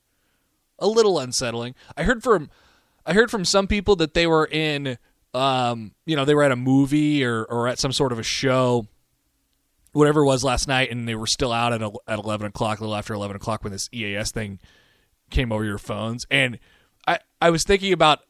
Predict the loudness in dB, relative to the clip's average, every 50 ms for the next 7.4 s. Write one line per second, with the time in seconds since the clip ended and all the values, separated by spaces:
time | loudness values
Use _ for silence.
0 | _ _ -14 -6 0 2 4 4 4 4 4 2 4 4 4 4 2 2 0 -2
1 | -2 -2 -2 -2 -4 -6 -8 -10 -10 -8 -6 -4 -2 -2 -2 -2 -2 -2 -2 -2
2 | -2 0 0 2 2 4 4 4 4 2 2 0 -2 -4 -6 -4 -4 -2 -2 -2
3 | -4 -4 -4 -4 -4 -2 -2 -2 -2 -2 -4 -6 -6 -8 -10 -8 -8 -8 -8 -8
4 | -10 -12 _ _ _ -6 -6 -2 -2 -2 -4 -4 _ -6 -4 -4 -2 -2 -2 -2
5 | -2 -2 -2 -2 -4 -4 -6 _ _ -12 -10 -8 -6 -4 -4 -4 -6 -6 -8 -8
6 | -8 -8 -6 -6 -6 -6 -6 -6 -6 -6 -6 -6 -8 -6 -6 -6 -8 -8 -10 -12
7 | -10 -8 -8 -8 -6 -8 -10